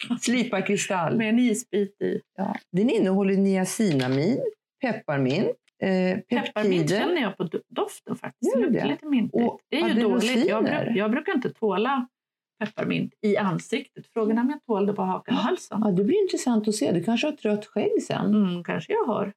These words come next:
Speaker 2: Adenosin, tocopherol, det är ju vitamin E.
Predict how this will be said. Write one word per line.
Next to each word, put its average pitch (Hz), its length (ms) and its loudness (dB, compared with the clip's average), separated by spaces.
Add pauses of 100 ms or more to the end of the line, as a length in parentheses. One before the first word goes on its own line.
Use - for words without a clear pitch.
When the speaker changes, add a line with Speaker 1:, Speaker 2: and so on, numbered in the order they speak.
(100)
Speaker 2:
Adenosin, 277 1400 2 (160)
tocopherol, 214 920 0
det 202 60 2
är 202 40 2 (140)
ju 185 260 2 (460)
vitamin 160 500 -2 (140)
E. 151 360 0